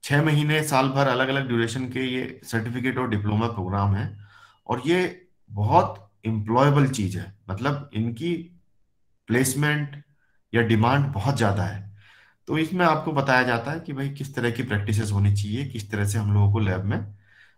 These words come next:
practice करनी चाहिए या क्या-क्या हमारे, अ, guidelines होती हैं, तो इसकी training दी जाती है। ये बहुत एक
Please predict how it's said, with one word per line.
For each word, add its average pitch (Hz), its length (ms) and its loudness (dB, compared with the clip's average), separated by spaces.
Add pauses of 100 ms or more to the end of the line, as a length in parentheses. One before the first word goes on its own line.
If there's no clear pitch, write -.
(140)
practice 117 340 0
करनी 113 280 0
चाहिए 98 280 0
या 101 220 0
क्या-क्या 113 420 -2 (120)
हमारे, 101 460 2 (760)
अ, 107 100 -2
guidelines 113 600 4
होती 90 260 -10
हैं, 82 140 -18 (180)
तो - 60 -8
इसकी 117 220 -4
training 127 380 0
दी 98 120 0
जाती 90 300 -6
है। 101 60 -6
ये 117 60 -2
बहुत 120 280 -4
एक 127 220 -12